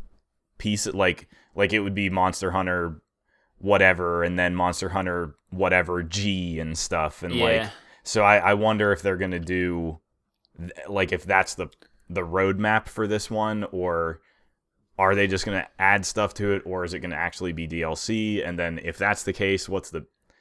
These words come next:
Speaker 1: I mean, the P C version is a whole year later, so, like, what, what is
Speaker 2: What
Speaker 1: that
Speaker 2: does that
Speaker 1: gonna
Speaker 2: look
Speaker 1: be?
Speaker 2: like?
Speaker 1: Yeah.
Speaker 2: The,
Speaker 1: Yeah.
Speaker 2: uh,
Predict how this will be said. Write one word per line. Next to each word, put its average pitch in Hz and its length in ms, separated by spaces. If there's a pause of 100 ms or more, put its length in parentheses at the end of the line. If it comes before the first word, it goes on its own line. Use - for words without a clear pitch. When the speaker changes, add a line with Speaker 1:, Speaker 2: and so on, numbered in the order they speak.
(120)
Speaker 1:
I 98 40
mean, 104 120
the 95 60
P 139 180
C 127 180
version 98 280
is 85 80
a 80 60
whole 104 300
year 92 360
later, 82 400
so, 80 220
like, 78 200
what, 87 300 (560)
what 92 120
is 82 60
Speaker 2:
What 82 60
Speaker 1:
that 98 120
Speaker 2:
does 107 80
that 120 60
Speaker 1:
gonna 117 140
Speaker 2:
look 98 140
Speaker 1:
be? 98 80
Speaker 2:
like? 123 280 (400)
Speaker 1:
Yeah. 85 400 (400)
Speaker 2:
The, 156 100
Speaker 1:
Yeah. 156 300
Speaker 2:
uh, 131 340